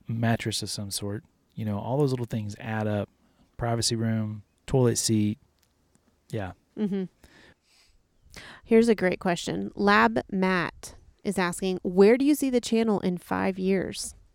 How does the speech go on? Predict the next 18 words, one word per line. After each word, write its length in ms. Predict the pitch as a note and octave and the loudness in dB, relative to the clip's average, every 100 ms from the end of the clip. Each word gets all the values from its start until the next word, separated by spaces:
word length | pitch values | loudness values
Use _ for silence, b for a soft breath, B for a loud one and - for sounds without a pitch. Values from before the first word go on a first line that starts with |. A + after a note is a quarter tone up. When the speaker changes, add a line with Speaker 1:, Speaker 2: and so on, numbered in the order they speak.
| _ _ _ _ b b b b b _ | _ _ _ _ b b b b b _
Speaker 1:
You 120 | C3+ | 6
know, 100 | C#3 | 8
that's, 260 | D3+ - - | 8 6 4
uh, 340 | C#3 B2+ B2 B2 B B B B B B B - | 4 4 2 -2 B B B B B B B -4
that's 320 | D3 - - | -4 -4 0
really 200 | C#3+ D3+ | 4 4
a, 80 | B2 | 2
a, 300 | - A2+ A#2 - _ _ _ _ - | -2 -6 -6 -10 _ _ _ _ -10
a 60 | A#2 | -4
difficult 520 | A#2 C3 - C3+ - | 0 -2 -2 -4 -2
question. 600 | A2+ A2+ - D#3+ F3+ D3+ _ _ _ _ _ | -2 -2 -2 -4 -4 -8 _ _ _ _ _
Uh, 280 | - G2+ F2 - - | -20 -18 -18 -8 2
personally, 420 | D3 C#3+ C#3 A#2 | 4 4 4 2
I 380 | A2 A2+ B2 A#2+ A#2 - | 2 2 2 0 -6 -12
hope 440 | - - B2 D3+ - | -10 2 4 4 2
that 140 | A#2 | 2
it's 140 | A2 - | 2 -2
continuing 800 | G#2+ G2 G#2+ A2+ A#2 A#2 A2 | -4 -4 -4 -2 -2 -2 -6